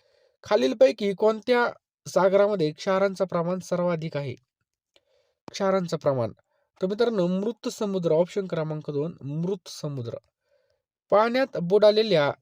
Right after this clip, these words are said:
ज्वालामुखी निर्मित पर्वतरांगेच्या पाण्यावर आलेल्या पृष्ठभागाला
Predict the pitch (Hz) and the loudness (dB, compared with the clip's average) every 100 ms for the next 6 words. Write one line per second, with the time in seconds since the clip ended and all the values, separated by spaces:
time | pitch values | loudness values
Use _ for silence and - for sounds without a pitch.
0 | 139 165 208 226 220 214 - 190 202 214 | 0 4 6 4 0 -6 -6 -2 -2 -2
1 | 226 - - - 196 208 202 196 190 190 | -6 -8 -20 4 6 6 4 2 4 0
2 | 180 196 190 - 185 196 202 190 165 185 | 0 -2 -2 -2 -2 0 0 0 2 2
3 | 135 139 180 185 - 208 151 151 170 135 | 2 0 -4 -10 -4 -2 0 0 0 0
4 | 123 | -2